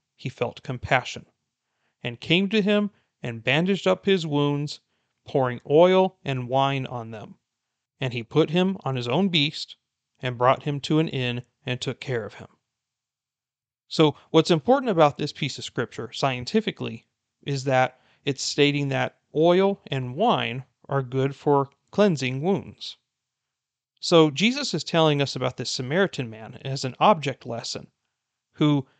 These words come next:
bandaged this person using olive oil and wine. Wine contains something called ethyl alcohol and traces of methyl alcohol. And so why this is important is because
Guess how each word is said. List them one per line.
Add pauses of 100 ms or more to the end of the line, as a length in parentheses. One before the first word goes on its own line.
(260)
bandaged
this
person (280)
using
olive
oil
and
wine. (1120)
Wine (140)
contains
something
called (240)
ethyl
alcohol (540)
and
traces
of (160)
methyl
alcohol. (640)
And
so (140)
why
this
is
important
is
because